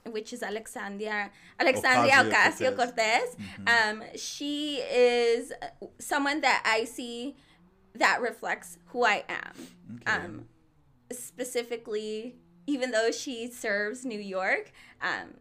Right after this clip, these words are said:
Speaker 1: I feel like she's someone that I look up to because she's Latina and, um,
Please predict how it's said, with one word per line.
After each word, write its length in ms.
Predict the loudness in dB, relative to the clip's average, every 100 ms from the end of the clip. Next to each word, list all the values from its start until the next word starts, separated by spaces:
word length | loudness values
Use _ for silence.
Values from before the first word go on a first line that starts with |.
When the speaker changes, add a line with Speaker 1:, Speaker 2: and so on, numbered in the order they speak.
| 0
Speaker 1:
I 120 | 0
feel 220 | 2 -2
like 220 | -2 -4 -10
she's 280 | -12 -10 -10
someone 380 | -10 -8 -8 -4
that 240 | -4 -4 -2
I 140 | -2 -2
look 200 | -4 -4
up 220 | -4 -4 -8
to 260 | -12 -12 -12
because 560 | -10 -6 -6 -6 -12 -20 _
she's 600 | -16 -12 -10 -10 -10 -16 _ _ _ _
Latina 840 | -10 -4 -2 -2 -4 -8 -6 -6 -10 -16 -4 2
and, 340 | 4 2 0
um, 400 | 0 0 -2 -10